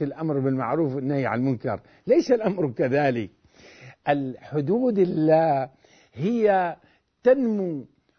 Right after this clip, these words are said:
وتشمل وتترامى حتى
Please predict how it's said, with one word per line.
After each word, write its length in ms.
وتشمل 960
وتترامى 1120
حتى 1080